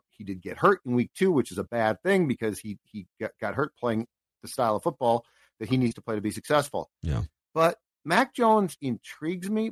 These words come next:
Speaker 1: but I can't help but feel like you could find a Mac Jones in the draft yourself if
Speaker 2: Yeah.
Speaker 1: you were so in-, inclined. So, like, as far as, like, if I was to rank, if I was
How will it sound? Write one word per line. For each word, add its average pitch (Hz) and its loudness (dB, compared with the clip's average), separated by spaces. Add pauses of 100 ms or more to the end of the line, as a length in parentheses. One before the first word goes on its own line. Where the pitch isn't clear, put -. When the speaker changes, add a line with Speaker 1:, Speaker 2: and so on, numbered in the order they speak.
Speaker 1:
but 151 -8
I 170 -2
can't 220 -6
help 170 -2
but 147 -12
feel 151 -2
like 117 2
you 131 -4
could - -8 (180)
find 120 2
a 110 -2
Mac 104 -2
Jones 104 -4
in 101 -4
the 87 -6
draft 92 -6
yourself 101 -2
if 123 -4
Speaker 2:
Yeah. 92 4
Speaker 1:
you 143 2
were 147 2
so 147 -2
in-, 151 -8 (100)
inclined. 156 0 (380)
So, - 2
like, 196 8
as 190 0
far 240 6
as, 175 0
like, 151 6 (600)
if 147 0
I 190 10
was 202 6
to 151 0
rank, 127 4 (160)
if 127 -8
I 143 8
was 147 2